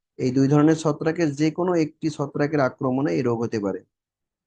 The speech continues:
একটি ছত্রাক হলো Polytoticum falcatum, আর একটি হলো Glomerilla ticuminensis।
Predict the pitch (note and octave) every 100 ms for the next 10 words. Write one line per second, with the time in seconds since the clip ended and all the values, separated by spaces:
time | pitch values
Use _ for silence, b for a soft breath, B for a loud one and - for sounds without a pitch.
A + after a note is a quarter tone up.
0 | _ - C#3 E3 D#3 D#3 D#3+ D#3+ E3 E3+
1 | D3+ D3+ D#3 D3+ D3+ D3+ D3 C#3+ C3+ D3
2 | D3 D#3+ G#3 D#3+ B2+ B2 C#3 C3+ C#3 D#3
3 | F3 D3+ C3 C3 B2+ C3 C#3+ F#3+ F#3+ -
4 | B2+ B2 A#2+ A#2 - F#2